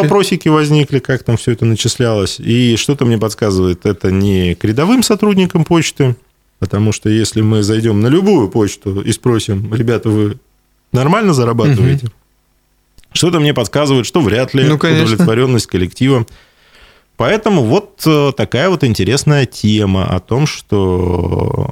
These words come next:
Speaker 1: наконец-то государство услышало мольбы руководства Почты России, но зашло с другой
Speaker 2: С другой
Speaker 1: стороны.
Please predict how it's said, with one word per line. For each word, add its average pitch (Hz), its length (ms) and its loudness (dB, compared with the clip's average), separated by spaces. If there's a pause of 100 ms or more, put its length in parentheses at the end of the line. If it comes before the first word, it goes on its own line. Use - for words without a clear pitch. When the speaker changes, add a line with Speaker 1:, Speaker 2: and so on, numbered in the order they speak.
(100)
Speaker 1:
наконец-то 135 880 0 (400)
государство 113 580 -2
услышало 131 920 0
мольбы 98 640 0
руководства 92 600 -2
Почты 92 360 -2
России, 185 480 0
но 127 200 2
зашло 131 320 0
с 127 40 0
другой 95 360 0
Speaker 2:
С 135 60 2
другой 156 200 2
Speaker 1:
стороны. 95 400 0